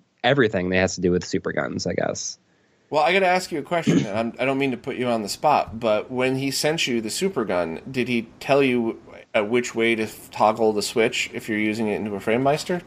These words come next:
Speaker 2: Was that even mentioned or in any of the
Speaker 1: No, no.
Speaker 2: documentation?
Speaker 1: I mean, the, the one that we used, it didn't, it was, like, before it even was available for sale.
Speaker 2: Fair enough. Okay. <clears throat> Fa-, you know, totally, totally fair enough. 'Cause that was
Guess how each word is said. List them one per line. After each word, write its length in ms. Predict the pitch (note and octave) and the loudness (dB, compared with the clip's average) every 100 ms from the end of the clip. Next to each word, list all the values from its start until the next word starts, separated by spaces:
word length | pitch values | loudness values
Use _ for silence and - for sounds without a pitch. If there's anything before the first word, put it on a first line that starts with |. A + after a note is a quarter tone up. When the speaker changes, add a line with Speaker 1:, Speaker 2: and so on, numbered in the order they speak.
| - | -8
Speaker 2:
Was 120 | G#2 | 0
that 140 | G#2 G2+ | 2 4
even 200 | G#2 F#2 | 2 2
mentioned 400 | G2 B2+ D3 C#3+ | 2 2 0 0
or 140 | F#2+ | 2
in 80 | G#2 | 2
any 240 | D#2 A2+ | 2 -2
of 60 | A2 | 0
the 40 | |
Speaker 1:
No, 100 | B2 G2+ | 2 2
no. 20 | F2+ | 0
Speaker 2:
documentation? 560 | G#2+ G2 F#2 E2 - | -4 -4 -2 -2 -2
Speaker 1:
I 60 | A#2 | 0
mean, 180 | C#3+ D#3 | 2 2
the, 160 | D#3+ | 0
the 120 | C#3 | 0
one 200 | C#3 E3 E3+ | 0 0 2
that 260 | A#2+ A2+ _ _ _ | 0 0 _ _ _
we 180 | A#2+ A#2 | -2 2
used, 360 | A2+ G2+ G2 F#2+ | 2 4 2 2
it 80 | |
didn't, 300 | F2+ G2+ F#2+ - - | 2 2 0 -4 -2
it 100 | A2+ | 0
was, 180 | A2 G2 | 2 2
like, 220 | F2+ E2+ - F#2+ | 0 -2 -10 -2
before 440 | G2 F2+ G#2+ F#2+ | -2 0 2 2
it 80 | F2+ | 2
even 420 | F#2+ F#2+ F2 F2 | 2 2 2 2
was 160 | F#2 F2+ | 2 0
available 400 | F2 E2+ E2+ E2+ | 0 0 2 0
for 140 | - | -2
sale. 400 | - E2+ - - - _ _ _ _ _ - - - - - | -2 0 0 -4 -14 _ _ _ _ _ -20 -20 -18 -16 0
Speaker 2:
Fair 180 | C3 | 4
enough. 320 | A2+ F2+ - - | 4 2 -4 -8
Okay. 280 | G2+ - - - | -6 -6 -8 -12
<clears throat> 100 | - - - - G2 - | -2 2 4 4 2 -2
Fa-, 280 | - - | -8 -4
you 200 | A2+ A#2+ | 0 2
know, 160 | G2 F#2+ - | 2 0 -4
totally, 440 | - A#2+ A2 G2+ - - | 0 4 4 2 -2 0
totally 320 | A2+ G#2+ G2 | 4 4 2
fair 240 | F#2+ F2 | 0 -2
enough. 300 | E2 B1 - - | -2 -6 -10 -6
'Cause 140 | A#2 | 0
that 180 | C3+ D3 | 2 2
was 220 | D#3+ C#3+ | 2 -2